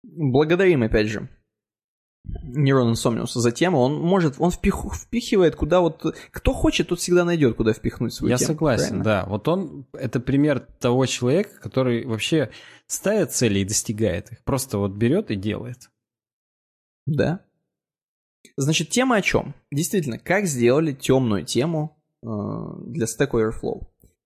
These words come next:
Speaker 1: Чувак Аарон Шеки, один там из главных-главных,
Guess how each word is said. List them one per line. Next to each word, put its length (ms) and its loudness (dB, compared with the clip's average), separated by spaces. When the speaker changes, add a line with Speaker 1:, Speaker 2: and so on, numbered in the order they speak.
Speaker 1:
Чувак 360 2
Аарон 440 4
Шеки, 500 -2
один 360 0
там 240 2
из 500 0
главных-главных, 1080 0